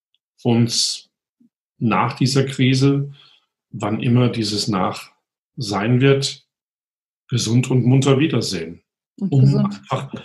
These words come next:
Speaker 1: dann weiterzumachen mit, äh, ja, mit unserer Musik.
Speaker 2: Macht man dann da weiter, wo man aufgehört hat, oder könntest du dir vorstellen, dass eine Ebene dazukommt nach so einer Krise, auch musikalisch?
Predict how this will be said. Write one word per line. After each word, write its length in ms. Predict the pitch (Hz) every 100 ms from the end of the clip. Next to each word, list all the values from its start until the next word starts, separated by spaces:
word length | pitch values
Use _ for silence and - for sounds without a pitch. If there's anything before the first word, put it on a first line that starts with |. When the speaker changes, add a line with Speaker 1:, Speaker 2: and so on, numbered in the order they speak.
| - - -
Speaker 1:
dann 220 | 104 104
weiterzumachen 1040 | 90 92 143 135 131 117 120 117 113 117
mit, 840 | - 127 127 120 113 - - - -
äh, 580 | 147 110 104 104 104 101 _ _
ja, 420 | 202 139 90 - - 185 _ _ _ -
mit 240 | 170 117
unserer 300 | 120 110 131
Musik. 420 | 135 131 120 - _ _ _ _ _ -
Speaker 2:
Macht 280 | 202 202 -
man 160 | 277
dann 220 | 226 214
da 320 | 226 196 214 170
weiter, 560 | 165 180 233 262 285
wo 80 | 233
man 240 | 220 190
aufgehört 560 | 170 196 202 269 269 262
hat, 140 | 277
oder 180 | 247 233
könntest 420 | 214 277 247 247
du 80 | 240
dir 160 | 220 220
vorstellen, 460 | 214 214 214 220
dass 220 | 208 208 208
eine 360 | 214 208 202
Ebene 480 | 214 220 226 220 214
dazukommt 920 | 208 202 202 - 233 202 - 165 156
nach 220 | 170 165
so 140 | 147 180
einer 280 | 165 165 165
Krise, 500 | - - 175 170 -
auch 160 | 233
musikalisch? 960 | 247 240 262 - 202 170 139 135 214